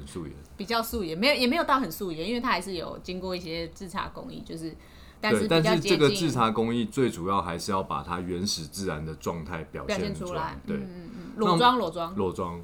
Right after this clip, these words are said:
Speaker 1: 那我们今天在讲的这个熟香系列的茶呢，它就是有经过后制的啦。
Speaker 2: 稍微再
Speaker 1: 美图的啊，
Speaker 2: 多给它一些。
Speaker 1: 有美图一下的。
Speaker 2: 再多给它一些
Speaker 1: 有打光。
Speaker 2: 什么？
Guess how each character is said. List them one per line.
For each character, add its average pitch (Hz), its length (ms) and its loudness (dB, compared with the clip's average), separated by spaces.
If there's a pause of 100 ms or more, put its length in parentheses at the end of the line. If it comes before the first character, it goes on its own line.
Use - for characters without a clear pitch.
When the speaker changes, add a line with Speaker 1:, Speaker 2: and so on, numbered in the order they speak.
(120)
Speaker 1:
那 190 80 2
我 180 60 6
们 131 160 4
今 135 120 2
天 143 380 4
在 147 140 6
讲 90 200 0
的 85 480 -4
这 107 140 -2
个 85 480 -2
熟 90 240 -2
香 107 220 2
系 107 140 0
列 95 200 0
的 82 80 -2
茶 73 200 -8
呢， 71 360 -8
它 120 140 2
就 120 120 2
是 110 280 0
有 90 180 0
经 107 220 0
过 107 120 4
后 98 220 2
制 92 220 -6
的 73 140 -6
啦。 - 100 -12 (500)
Speaker 2:
稍 247 320 0
微 202 220 2
再 185 320 -2
Speaker 1:
美 113 180 4
图 113 220 2
的 107 180 4
啊， 95 60 2
Speaker 2:
多 113 160 4
给 - 120 -2
它 - 200 0
一 - 80 -2
些。 - 80 0
Speaker 1:
有 127 80 6
美 120 180 6
图 98 240 0
一 90 60 -4
下 92 220 -2
的。 76 220 -8 (240)
Speaker 2:
再 220 160 0 (140)
多 247 140 2
给 220 140 -2
它 180 180 -2
一 170 60 -4
些 - 140 -8
Speaker 1:
有 113 120 4
打 95 180 2
光。 95 240 0
Speaker 2:
什 95 80 -4
么？ 98 60 -8